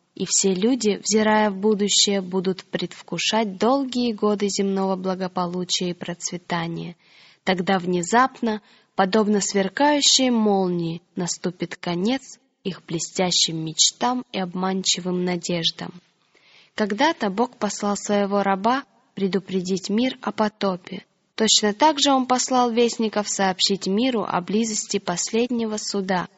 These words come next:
И как современники Ноя насмехались над предупреждениями этого глашатая правды,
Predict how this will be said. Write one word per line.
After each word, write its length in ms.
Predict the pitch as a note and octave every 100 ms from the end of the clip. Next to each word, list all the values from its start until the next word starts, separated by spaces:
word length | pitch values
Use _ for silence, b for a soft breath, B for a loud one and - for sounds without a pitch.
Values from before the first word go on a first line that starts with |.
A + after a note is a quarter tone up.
| _ _
И 100 | G3+
как 200 | A3 A#3
современники 840 | - B3+ C4 C#4 C#4 B3+ A#3 A#3+
Ноя 320 | A#3+ B3 A#3
насмехались 720 | G#3+ G#3 - G#3 A3+ G#3+ G3+
над 180 | G#3 G3
предупреждениями 1160 | - G3 G3 G3+ G3+ G3 G#3+ G#3 G3+ G3 F#3+ F#3
этого 380 | - G3+ G3 F#3+
глашатая 760 | F#3+ F#3+ - G3 F#3+ F#3+ F#3
правды, 560 | F#3 A#3 C#4 C#4 F#3+ E3+